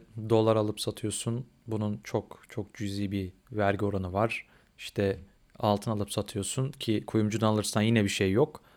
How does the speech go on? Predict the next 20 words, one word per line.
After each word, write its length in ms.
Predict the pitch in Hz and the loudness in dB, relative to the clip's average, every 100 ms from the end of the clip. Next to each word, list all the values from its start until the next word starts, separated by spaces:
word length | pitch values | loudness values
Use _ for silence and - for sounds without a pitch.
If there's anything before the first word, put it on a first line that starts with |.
| _ - | _ -2
Ama 380 | 107 104 127 | 2 2 4
banka 320 | 113 110 104 107 | 4 4 2 2
aracılığıyla 600 | 104 104 101 107 104 101 | 2 2 2 0 2 0
yaparsan 560 | 101 104 - 123 127 160 - _ | 2 0 0 0 0 -2 -12 _
yine 300 | 113 107 101 - _ _ | 0 2 2 0 _ _
çok 220 | - 104 - | 0 0 0
cüzi 300 | 104 101 101 | -2 0 0
bir 140 | 95 | 0
kambiyo 480 | - 104 98 98 95 | 0 0 2 2 2
vergisi 360 | 92 95 - | 0 -4 -2
var. 240 | 113 160 - - - - _ _ _ - 135 | 0 0 -4 -20 -20 -20 _ _ _ -4 4
Umarım 320 | 131 135 165 | 6 6 4
bu 60 | |
şekilde 360 | 143 151 139 117 | 4 4 6 8
olur. 320 | 110 98 - - - | 8 6 0 -4 2
Ee, 240 | 110 104 | 4 2
bir 60 | - | 0
sonuçta 400 | 120 107 - 117 | 0 0 2 0
Bitcoin 480 | 110 - 120 120 117 | 0 6 8 8 8
de 200 | 104 | 6